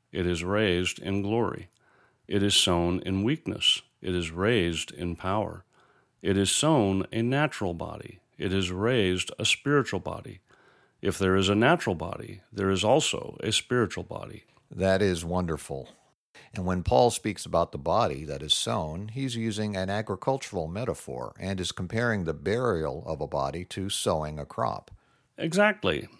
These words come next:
Speaker 1: And as Paul says, that body is raised as a spiritual body.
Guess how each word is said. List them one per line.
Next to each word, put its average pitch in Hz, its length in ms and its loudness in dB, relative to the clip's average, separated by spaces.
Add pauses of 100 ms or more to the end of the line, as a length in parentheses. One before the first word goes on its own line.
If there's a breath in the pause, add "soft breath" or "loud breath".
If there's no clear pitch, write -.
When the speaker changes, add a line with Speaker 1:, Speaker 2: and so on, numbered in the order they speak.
Speaker 1:
And 131 140 4
as 135 100 4
Paul 196 240 4
says, 98 440 4
that 120 220 2
body 120 280 4
is 107 160 2
raised 104 440 4
as 113 160 0
a 131 60 0
spiritual 180 480 4
body. 87 380 -6